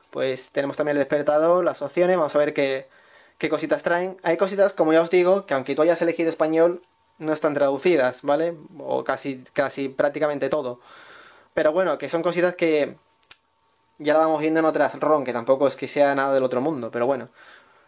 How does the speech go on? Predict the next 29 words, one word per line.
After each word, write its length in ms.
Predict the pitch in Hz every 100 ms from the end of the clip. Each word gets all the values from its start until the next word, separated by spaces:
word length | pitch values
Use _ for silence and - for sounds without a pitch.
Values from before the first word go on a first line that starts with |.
| _
Vamos 280 | - 147 156
a 60 | 160
ver 400 | 160 160 151 - _ _ _ _ _ _ _ _
los 200 | - 160
volúmenes, 840 | 156 165 185 196 202 220 208 - - _ _
tenemos 340 | 147 143 147
el 100 | 156
de 480 | 143 139 139 135 131
llamada, 600 | 131 143 160 170 175 175 165
media, 480 | 147 160 165 175
las 160 | 175 135
notificaciones. 720 | 143 139 151 143 170 170 170
Aquí 240 | - 147 185
sí 140 | 196
tendríamos 440 | 190 170 175 180 180
separado, 600 | 160 151 160 165 185 185 _ - - _ _
¿vale? 380 | - 139 151 180 - - - _ _ _
El 320 | - 156 147 143
de 120 | 143
llamada 440 | 139 151 165 180
con 100 | 180
las 80 | 147
notificaciones, 640 | 143 143 139 135 147 139
una 120 | 147 147
cosa 200 | 151 165
que 80 |
me 100 | 151
gusta 200 | 135 143
bastante, 520 | 143 - 139 131 120